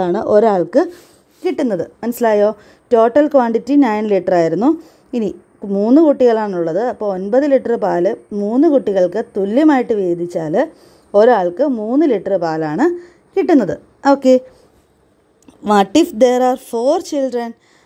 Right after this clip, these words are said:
അങ്ങനെയാണെങ്കിൽ ഇനി അടുത്തതെന്ന് പറഞ്ഞു കഴിഞ്ഞാൽ ഫോർ ചിൽഡ്രൻ ഉണ്ടെന്ന് വിചാരിക്കുക.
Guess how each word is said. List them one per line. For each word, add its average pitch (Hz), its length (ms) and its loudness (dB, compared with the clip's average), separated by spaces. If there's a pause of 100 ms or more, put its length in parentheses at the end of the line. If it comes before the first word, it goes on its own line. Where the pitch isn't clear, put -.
(160)
അങ്ങനെയാണെങ്കിൽ 226 560 0 (200)
ഇനി 226 100 0 (100)
അടുത്തതെന്ന് 277 420 2
പറഞ്ഞു 190 180 -6
കഴിഞ്ഞാൽ 185 220 -6 (100)
ഫോർ 285 280 2 (120)
ചിൽഡ്രൻ 240 380 0
ഉണ്ടെന്ന് 214 320 0
വിചാരിക്കുക. 196 420 2